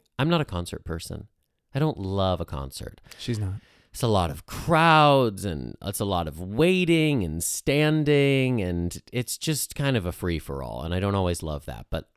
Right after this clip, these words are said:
Speaker 1: last night, I had one of the best concert experiences of my life. We saw Jessie Ware at the Palladium. I had a really great Luke, which I'm very proud of.
Speaker 2: Gorgeous.
Speaker 1: No photos, but that's fine. It was, it was for, if you were there, you were there.
Speaker 2: Yeah, if you know, you know.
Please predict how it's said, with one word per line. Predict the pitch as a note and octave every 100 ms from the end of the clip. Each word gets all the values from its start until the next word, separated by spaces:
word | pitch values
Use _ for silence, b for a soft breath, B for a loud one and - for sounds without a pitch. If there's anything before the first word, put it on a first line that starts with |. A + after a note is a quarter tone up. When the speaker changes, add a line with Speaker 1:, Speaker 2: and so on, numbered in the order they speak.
| _
Speaker 1:
last | - D#2+ F#2+ C#3 B2+
night, | G#2+ F#2+
I | -
had | F#2 B2
one |
of | A#2+
the |
best | F2+ E2+ -
concert | F2 E2+ F2+
experiences | - - E2+ - -
of | F2+
my | E2 D2
life. | C#2+ D2+ E2 G2+ C3 -
We |
saw | A2 F#2
Jessie | E2+ E2+ -
Ware | F#2 F2+ F2
at | F2
the | -
Palladium. | - D2 C#2 E2+ A#2 C3+ C#3 D3+ D#3+ - b b b b b
I | D#2+
had | D2
a |
really | C2+ E2
great | A2+ C3 B2
Luke, | B2 B2+ - - -
which | E2 -
I'm | D2
very | C#2+ F2+
proud | A#2 G2 F#2+
of. | F#2 F#2 F#2+ -
Speaker 2:
Gorgeous. | B2 A#2 F2+ F2 -
Speaker 1:
No | E3
photos, | G3 E3+ C3 F2 D#2+
but | -
that's | G2 F#2+
fine. | C#2 A1 E2+ _ -
It | F#2+
was, | F#2+ - -
it | F#2+
was | F#2 -
for, | G2 F#2+ -
if | F#2+
you | G2+
were |
there, | G2+ G#2+
you | A#2+
were | B2+
there. | C#3 D#3 C3+ _ -
Speaker 2:
Yeah, | A#2+ A2
if | G2+
you | A2+
know, | G#2
you | G2+
know. | G2+ F#2